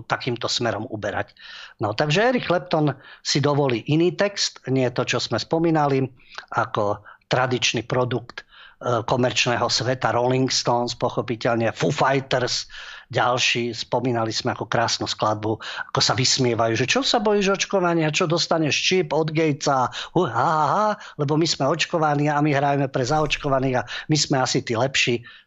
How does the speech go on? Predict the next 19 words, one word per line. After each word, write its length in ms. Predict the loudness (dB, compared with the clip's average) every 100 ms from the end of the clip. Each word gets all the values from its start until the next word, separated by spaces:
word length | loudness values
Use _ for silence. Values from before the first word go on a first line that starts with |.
| -6
Veď 80 | -2
to 60 | 2
je 80 | 2 2
ich 40 | 2
vec 340 | 2 2 -2 0 0
a 240 | 2 2 -2 -8
prečo 240 | -2 0 2
sa 160 | 2
vysmievajú 460 | 0 0 0 2 0
ľuďom, 240 | -2 -2
ktorí 300 | -4 -2 -2
majú 160 | 0 0
na 80 | 0
to 160 | -2 0
iný 220 | 0 2
názor. 380 | 0 -2 -4 -6 -18 -14 -2
A 80 | 0
Eric 160 | 0 0
Clapton 480 | -2 2 0 0